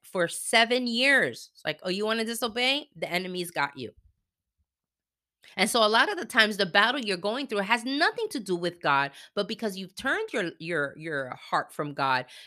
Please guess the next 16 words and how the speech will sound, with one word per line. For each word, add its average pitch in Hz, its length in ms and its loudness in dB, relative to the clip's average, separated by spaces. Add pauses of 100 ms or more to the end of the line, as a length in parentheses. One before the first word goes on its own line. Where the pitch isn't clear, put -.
you 185 400 -4
doing 240 560 -2
what 175 180 2
is 165 180 -2
evil 156 360 -4
in 147 100 -6
his 143 260 -4
sight, 123 280 0 (220)
you're, 220 200 0 (160)
you're 185 320 0
opening 320 500 2
the 190 120 0
door 165 320 -4
to 165 160 -6
the - 160 -10
enemy. 139 400 -4